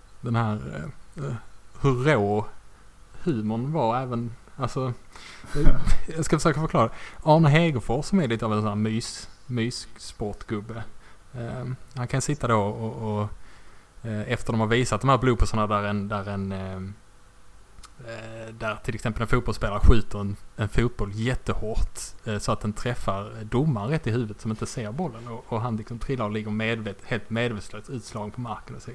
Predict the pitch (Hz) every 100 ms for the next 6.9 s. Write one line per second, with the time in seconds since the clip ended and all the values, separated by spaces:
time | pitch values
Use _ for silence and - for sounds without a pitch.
0 | - - 117 - 127 127 110 110 113 107
1 | - - - - - - - - - -
2 | - - - 147 131 127 165 151 - 147
3 | 123 - - 170 - - - - - -
4 | - - - - - 127 156 135 131 135
5 | 123 131 113 117 127 117 107 107 - 113
6 | 107 117 - - - - - -